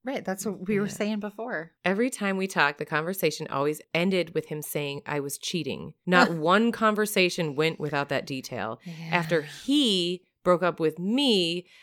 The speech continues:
Speaker 2: I found out that he was in a relationship that had been going on for about
Speaker 1: Yep.
Speaker 2: four years.
Speaker 1: That, I've been there, done that. Uh,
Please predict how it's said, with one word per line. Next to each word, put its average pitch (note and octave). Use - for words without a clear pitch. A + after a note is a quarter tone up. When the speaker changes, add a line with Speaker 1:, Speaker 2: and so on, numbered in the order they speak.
Speaker 2:
I F#3+
found F#3+
out F3
that E3+
he D#4+
was A3+
in G3
a F#3
relationship F3+
that D#3+
had E3
been D#3+
going D3+
on D3
for -
about C#3+
Speaker 1:
Yep. F#3
Speaker 2:
four C3+
years. A#2+
Speaker 1:
That, G#3
I've D#3+
been G#3
there, A#3+
done A3
that. F#3
Uh, E3